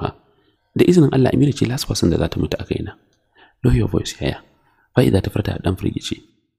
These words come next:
Kuka sosai take, kayanta na bako, ta rungume bakon tamo, kamar wani zai kwace mata. Ibrahim ya ƙaraso da sauri tare da faɗin, "Ni dai baba sai dai na tafi da ita," sai kuma ya fashe da kuka. Cikin ɓacin rai baba ya kalle ta,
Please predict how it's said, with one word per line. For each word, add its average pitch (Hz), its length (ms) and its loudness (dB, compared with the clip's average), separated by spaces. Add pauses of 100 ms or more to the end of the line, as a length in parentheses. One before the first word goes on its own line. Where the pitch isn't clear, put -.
(260)
Kuka 370 240 6
sosai 254 240 4
take, 226 480 2
kayanta 226 240 2
na 135 160 4
bako, 147 400 -2
ta 156 160 2
rungume 170 320 4
bakon 117 320 -2
tamo, 123 480 0
kamar 131 160 2
wani 160 160 2
zai 170 80 4
kwace 92 320 0
mata. 80 320 -4 (1120)
Ibrahim 220 280 6
ya - 80 4
ƙaraso 147 240 2
da 151 80 4
sauri 156 240 2
tare 113 200 2
da 104 120 2
faɗin, - 200 -2 (380)
"Ni 190 100 2
dai 202 120 4
baba 180 280 2
sai 196 200 0
dai 214 160 6
na 190 80 6
tafi 151 260 2
da 156 140 0
ita," 135 260 0 (340)
sai 131 120 -2
kuma 131 180 2
ya 127 60 0
fashe - 260 2
da - 80 2
kuka. - 360 -4 (960)
Cikin 233 160 4
ɓacin 277 240 4
rai 190 80 6
baba 135 160 4
ya 139 80 2
kalle 92 240 0
ta, 80 120 -2